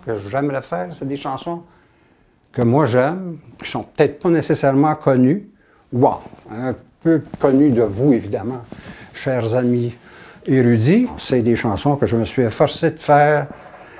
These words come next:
avec parcimonie, que j'ai finement ciselées, que j'ai tissées serrées,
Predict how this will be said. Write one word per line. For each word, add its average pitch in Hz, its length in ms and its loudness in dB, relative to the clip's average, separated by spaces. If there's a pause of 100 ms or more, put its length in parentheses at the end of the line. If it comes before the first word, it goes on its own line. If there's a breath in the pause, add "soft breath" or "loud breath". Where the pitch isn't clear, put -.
(680 loud breath)
avec 104 320 -4
parcimonie, 131 1080 2
que - 220 -6
j'ai 110 420 -2
finement 151 800 0
ciselées, 143 840 0
que 123 80 -2
j'ai 139 220 -2
tissées - 380 -2
serrées, 151 680 -2